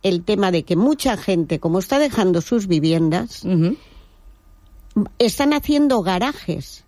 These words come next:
Speaker 1: en los bajos de esas viviendas. Si convertimos las calles del casco antiguo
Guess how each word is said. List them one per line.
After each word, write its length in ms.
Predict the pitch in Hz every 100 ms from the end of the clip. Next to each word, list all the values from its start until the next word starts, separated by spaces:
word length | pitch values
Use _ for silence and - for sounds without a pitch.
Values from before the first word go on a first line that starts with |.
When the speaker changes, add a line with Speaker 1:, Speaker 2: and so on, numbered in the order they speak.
| -
Speaker 1:
en 140 | 196
los 240 | 185 175 147
bajos 460 | 214 233 277 247
de 160 | 175 185
esas 300 | 180 196 160
viviendas. 800 | 156 143 143 143 143 147 - - - - - - -
Si 240 | - 262
convertimos 840 | 254 254 247 233 226 302 311 311
las 320 | 269 240 214 -
calles 680 | 220 202 190 180 156 - _ _ _ _ _
del 240 | - 202 196
casco 320 | 202 180 196
antiguo 560 | 165 135 160 170 127